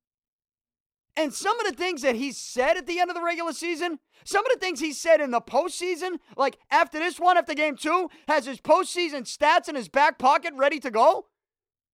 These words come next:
After he le-, goes three and a third? Three and a third?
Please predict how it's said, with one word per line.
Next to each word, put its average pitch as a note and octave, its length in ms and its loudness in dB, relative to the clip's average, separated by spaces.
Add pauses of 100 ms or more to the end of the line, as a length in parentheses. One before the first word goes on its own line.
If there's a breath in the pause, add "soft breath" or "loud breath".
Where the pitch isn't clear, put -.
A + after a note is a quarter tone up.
(840)
After C#4+ 260 -2
he C4+ 340 -2
le-, G#3+ 220 -2 (180)
goes C4+ 260 2
three D#4+ 360 -4
and E4+ 80 0
a G#3 80 -6 (140)
third? - 320 8 (1080)
Three A#4 320 2
and G4 80 2
a - 60 -6
third? G4 320 10